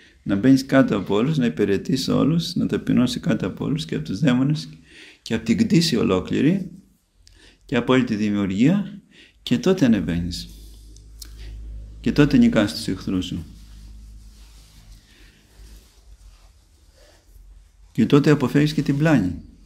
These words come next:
Και τότε καθαρίζεται και ο νους, έτσι, από τις φαντασίες και τις προλήψεις και τα είδωλα που λέγαμε προηγουμένως.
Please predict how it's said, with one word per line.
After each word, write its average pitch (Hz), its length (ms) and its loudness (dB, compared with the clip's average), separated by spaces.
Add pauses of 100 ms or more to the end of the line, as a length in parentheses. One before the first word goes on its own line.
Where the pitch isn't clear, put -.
(540)
Και 107 120 -2
τότε 127 220 6
καθαρίζεται 113 680 4
και 95 180 -2
ο 90 60 2
νους, 135 340 0
έτσι, 127 320 -4
από 113 200 -4
τις - 180 -6
φαντασίες 113 600 2
και 117 340 0 (1000)
τις - 200 -2
προλήψεις 104 560 0
και 107 140 -2
τα 104 140 0
είδωλα 90 500 2
που - 80 -6
λέγαμε 95 300 -2
προηγουμένως. 87 680 -4